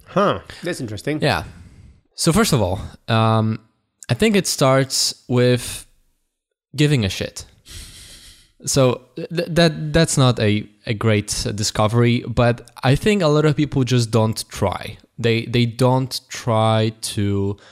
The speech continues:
Speaker 2: mimic the way people speak, uh,
Speaker 1: Yeah.
Speaker 2: in a different language. They, they learn the words, but they don't try to learn the sounds,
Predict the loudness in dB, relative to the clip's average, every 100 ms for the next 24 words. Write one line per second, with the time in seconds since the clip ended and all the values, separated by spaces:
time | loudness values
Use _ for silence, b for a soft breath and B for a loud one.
0 | B B B -8 -2 2 2 0 -2 -4
1 | 0 4 2 0 -4 0 0 0 -4 -4
2 | 0 -2 -4 -18 -20 _ -12 -6 -4 -4
3 | -4 -2 -2 -2 -2 -2 -4 -10 -8 -4
4 | -2 0 2 2 0 -2 -6 -4 -2 0
5 | 0 0 -4 -2 -2 0 0 0 -2 -4
6 | -2 -2 -2 0 0 0 -2 -2 -4 -8
7 | -12 -10 -10